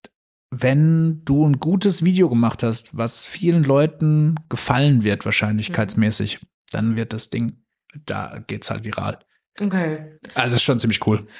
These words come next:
Speaker 2: Jetzt hast du von wir gesprochen. Machst du das dann alles immer im Team oder, äh, schneidest und produzierst du das auch selber?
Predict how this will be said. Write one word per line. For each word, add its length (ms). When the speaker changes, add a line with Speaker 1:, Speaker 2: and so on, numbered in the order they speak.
Speaker 2:
Jetzt 160
hast 180
du 60
von 340
wir 220
gesprochen. 480
Machst 200
du 60
das 160
dann 140
alles 320
immer 360
im 200
Team 400
oder, 720
äh, 160
schneidest 520
und 120
produzierst 560
du 40
das 200
auch 100
selber? 580